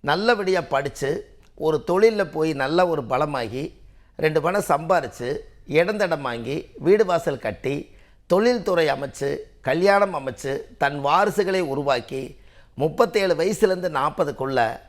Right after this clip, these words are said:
அவங்க வாழ்க்கையில இந்த அடிப்படை எடுத்துக்கிட்டாங்கன்னா நாளைக்கு ரிட்டையர்ட் ஆகும் காலத்திலையும் கூட அவருடைய கடமை முடிச்சிட்டு சித்திர நட்சத்திரக்காரர் நித்திரை ஆளுங்கிறது நிம்மதியா தூங்குவாங்களாம்.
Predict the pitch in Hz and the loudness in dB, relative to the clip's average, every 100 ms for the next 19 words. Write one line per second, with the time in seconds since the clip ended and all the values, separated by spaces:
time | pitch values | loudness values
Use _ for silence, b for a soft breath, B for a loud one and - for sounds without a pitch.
0 | b b - 147 139 131 160 208 - 190 | b b -4 -2 0 2 2 2 0 -2
1 | 180 151 131 190 - 196 160 143 139 160 | 0 2 2 0 0 0 0 -4 -2 -4
2 | 139 131 113 123 151 - - b b b | -2 -4 -4 -4 -4 -6 -16 b b b
3 | 123 139 180 196 165 156 165 269 220 185 | -2 2 4 2 -2 -4 2 4 4 2
4 | 170 165 143 147 156 143 127 135 170 147 | 0 -2 -2 0 -2 -4 -4 0 0 0
5 | 139 127 101 127 156 175 147 117 117 101 | -4 -4 -4 -4 -2 -4 -6 -6 -8 -6
6 | 113 - b b - 156 165 226 208 170 | -6 -6 b b -14 -12 2 2 2 -6
7 | 165 175 143 165 175 147 139 202 190 156 | -4 -4 -2 -2 -2 -4 -2 0 2 2
8 | 135 127 135 156 135 147 156 156 156 120 | 0 -2 -4 -4 -4 -4 -2 -2 -2 -4
9 | 113 104 104 98 - | -4 -6 -6 -8 -12